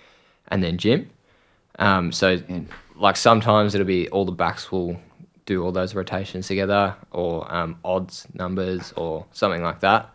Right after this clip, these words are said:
Speaker 2: Yeah.
Speaker 1: Um, then you go in, you select your certain time, and you meet with the coach at the start. He might explain some new exercises that you have to do, and then you kind of go off and do it, and he'll wander around and correct
Speaker 2: Keep an eye on
Speaker 1: anyone.
Speaker 2: you.
Speaker 1: Yeah.
Speaker 2: How good are you both with form?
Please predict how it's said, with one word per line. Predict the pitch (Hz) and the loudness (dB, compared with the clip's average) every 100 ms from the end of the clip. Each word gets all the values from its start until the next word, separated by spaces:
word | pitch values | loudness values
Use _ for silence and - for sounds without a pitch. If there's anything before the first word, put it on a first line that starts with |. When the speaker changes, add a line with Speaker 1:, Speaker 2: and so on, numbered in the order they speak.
| - | 2
Speaker 2:
Yeah. | 104 90 85 - | 4 4 0 -2
Speaker 1:
Um, | 90 92 95 | 2 2 2
then | 101 | 2
you | 90 | 4
go | 110 | 6
in, | 107 104 95 - - - | 6 4 0 -4 -18 -12
you | 98 | -10
select | - 101 - | -6 -4 -4
your | 98 90 | -4 -4
certain | - 98 82 | -2 -2 -2
time, | 92 92 95 98 | -4 -2 0 0
and | 92 87 87 - _ _ _ _ - | -2 -4 -6 -8 _ _ _ _ -2
you | 98 | 2
meet | 107 | 2
with | 95 | 2
the | 92 | 0
coach | - 107 - | 4 4 4
at | |
the | - | -6
start. | - 101 98 | 2 4 4
He | 98 | 2
might | 95 90 | 2 0
explain | 76 - 90 90 | -2 -4 -4 -4
some | - 90 | -4 -4
new | 87 | -4
exercises | 87 - 95 - 90 95 95 95 | -6 -8 -8 -4 -4 -4 -8 -6
that | 92 | -6
you | - | -4
have | 87 - | -6 -6
to | 82 | -4
do, | 101 107 107 - | 2 2 2 -4
and | - 95 | -6 -4
then | 175 90 85 - _ _ _ _ | -2 -4 -6 -10 _ _ _ _
you | 98 | -8
kind | - 92 92 | -4 -2 -2
of | 90 - | -4 -2
go | 85 | 0
off | 87 - | 0 -2
and | 92 | -2
do | 95 | -2
it, | 87 | -2
and | 90 | -2
he'll | 92 90 | -2 -2
wander | 87 92 95 92 | -4 -4 -2 0
around | 90 90 92 | -2 -2 -4
and | 90 - | -6 -6
correct | - 98 90 | 2 2 4
Speaker 2:
Keep | 92 | 2
an | |
eye | |
on | 82 | 2
Speaker 1:
anyone. | 82 95 90 | 2 0 2
Speaker 2:
you. | 104 | 2
Speaker 1:
Yeah. | 90 82 - _ _ _ _ | 2 -2 -12 _ _ _ _
Speaker 2:
How | 104 117 | 6 6
good | 107 107 | 6 2
are | 98 | 0
you | 90 | 0
both | 90 87 - | 2 2 0
with | 69 | -10
form? | - 90 95 80 | -6 -2 0 -2